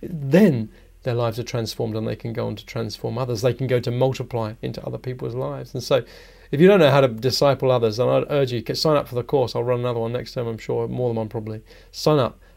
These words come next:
and join us on that course, because it's absolutely critical that we understand the power of God's ways and his, uh, uh, life reflected through our life as we follow and obey his ways.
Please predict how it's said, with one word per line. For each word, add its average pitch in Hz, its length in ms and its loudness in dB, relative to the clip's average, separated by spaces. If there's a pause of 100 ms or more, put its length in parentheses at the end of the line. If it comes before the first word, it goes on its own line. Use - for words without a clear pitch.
and 127 180 -4
join 139 260 2
us 104 180 -2
on 113 140 -2
that - 160 -6
course, 135 240 0
because 120 540 -4
it's 160 180 -10
absolutely 185 460 -8
critical 180 460 -4
that 123 160 -2
we 135 140 -2
understand 147 580 -4
the 139 80 -2
power 170 520 -4 (220)
of 131 220 -4
God's 180 400 4 (180)
ways 147 500 2 (180)
and 143 140 -4
his, 180 400 0 (300)
uh, 156 240 0 (300)
uh, 165 80 -6
life 165 520 2 (240)
reflected 151 600 -2
through 156 200 -2
our 139 140 0
life 131 380 -4
as 135 140 -8
we 135 100 -4
follow 131 340 -2
and 123 100 -4
obey 123 320 -6
his 123 360 -8
ways. - 560 -10